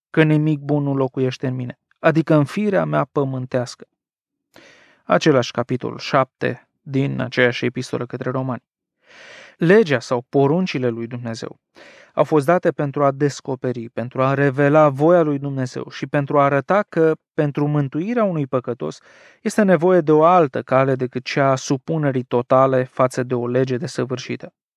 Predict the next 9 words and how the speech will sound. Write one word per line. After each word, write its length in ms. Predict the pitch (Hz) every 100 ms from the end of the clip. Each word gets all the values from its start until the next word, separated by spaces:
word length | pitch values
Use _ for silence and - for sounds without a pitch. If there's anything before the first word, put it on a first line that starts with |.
| _ _ _ _ - - - -
A 80 |
înțelege 400 | 165 160 175 175
acest 280 | 143 - 123
lucru 260 | 135 131 143
este 240 | 131 -
echivalent 680 | 135 - 139 131 131 151 147
cu 160 | -
a 40 | 139
întrebuința 920 | 139 139 135 131 131 127 - 143 135